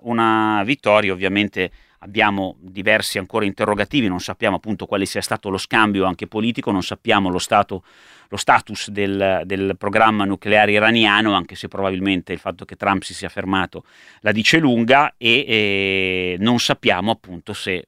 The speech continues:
poi le parti riusciranno a, a,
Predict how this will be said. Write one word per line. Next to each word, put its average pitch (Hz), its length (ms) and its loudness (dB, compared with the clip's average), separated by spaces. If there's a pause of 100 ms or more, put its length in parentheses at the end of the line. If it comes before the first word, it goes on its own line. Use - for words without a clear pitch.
poi 92 220 -4
le 98 100 -12
parti 90 440 -2
riusciranno 85 760 -4 (520)
a, 85 240 -4
a, 76 920 -14